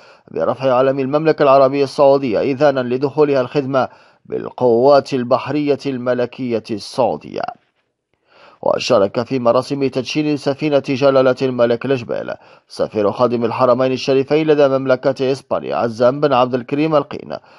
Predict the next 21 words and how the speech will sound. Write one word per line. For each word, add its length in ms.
وعدد 460
من 240
كبار 360
ضباط 480
القوة 540
البحرية 520
الملكية 420
السعودية 640
والملحق 520
العسكري 520
بسفارة 680
المملكة 540
في 140
مدريد، 480
والرئيس 400
التنفيذي 520
للشركة 460
السعودية 480
للصناعة 560
العسكرية 540
سامي. 460